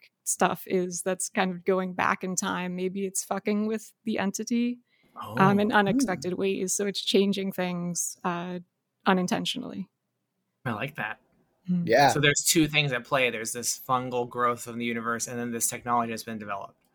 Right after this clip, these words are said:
Speaker 1: Mm-hmm. Yeah,
Speaker 2: And they're
Speaker 1: yeah.
Speaker 2: working against each other.
Speaker 3: Interesting. Very interesting. Yeah, I, I, I, I also like the idea of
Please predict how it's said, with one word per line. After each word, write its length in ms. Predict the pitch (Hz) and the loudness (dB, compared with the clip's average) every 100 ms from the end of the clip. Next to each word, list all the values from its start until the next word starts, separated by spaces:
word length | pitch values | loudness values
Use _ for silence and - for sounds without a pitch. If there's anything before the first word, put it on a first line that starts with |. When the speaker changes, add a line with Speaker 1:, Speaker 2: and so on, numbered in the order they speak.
| _ _ _ - | _ _ _ 10
Speaker 1:
Mm-hmm. 480 | 220 202 190 180 - - | 10 10 4 -4 -12 -8
Yeah, 120 | 190 | -2
Speaker 2:
And 80 | - | 0
they're 140 | 107 104 | 0 -2
Speaker 1:
yeah. 200 | - 101 | -6 -8
Speaker 2:
working 180 | - 107 | -10 -12
against 160 | 101 | -14
each 60 | - | -14
other. 100 | - | -2
Speaker 3:
Interesting. 640 | 123 - 92 - 87 87 - _ | 0 2 2 0 -8 -14 -20 _
Very 240 | 165 175 | 0 0
interesting. 640 | 104 98 92 87 - 82 87 _ _ _ _ _ _ _ | -2 -8 -12 -10 -10 -12 -14 _ _ _ _ _ _ _
Yeah, 140 | - 311 | 6 8
I, 140 | 156 139 - 170 - _ _ - | 8 4 -2 -2 -4 _ _ 2
I, 100 | 202 | 2
I, 240 | 202 220 | 8 8
I 240 | 240 214 262 | 10 10 12
also 320 | 302 320 370 | 10 4 8
like 260 | 311 247 | 8 8
the 140 | - 214 | 6 8
idea 440 | 180 151 156 165 | 8 6 6 8
of 380 | 170 151 151 143 | 8 8 6 4